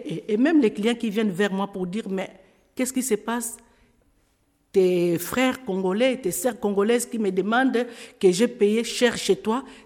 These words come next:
tandis qu'à Matongé, c'est moins cher. » C'est pour vous dire que nous, les Congolais, je parle pas mal, c'est vraiment malheureux. Très malheureux, parce qu'on est là, quand quelqu'un fait quelque chose pour avancer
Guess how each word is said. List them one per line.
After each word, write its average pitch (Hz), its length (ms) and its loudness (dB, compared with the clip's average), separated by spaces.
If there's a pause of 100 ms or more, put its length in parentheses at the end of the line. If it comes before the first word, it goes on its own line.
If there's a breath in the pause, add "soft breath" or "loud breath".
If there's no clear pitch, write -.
tandis 208 360 2
qu'à 202 280 2
Matongé, 220 720 2
c'est - 180 -2
moins 185 180 0
cher. » 170 340 -2 (220 loud breath)
C'est - 160 -4
pour 277 160 2
vous 208 140 0
dire 233 180 -2
que 208 120 -2
nous, 208 200 -2
les 220 140 0
Congolais, 185 440 -2
je 180 100 -6
parle 214 240 -6
pas 196 120 -4
mal, 190 240 -2
c'est 190 220 -6
vraiment 196 260 -6
malheureux. 160 420 -8 (680 soft breath)
Très 277 180 -2
malheureux, 196 400 2
parce 185 220 -4
qu'on 202 320 0
est 202 100 4
là, 196 260 -2 (500 loud breath)
quand 214 140 0
quelqu'un 208 280 0
fait - 160 0
quelque 180 240 -2
chose 180 320 -2
pour - 360 -10
avancer 165 640 -4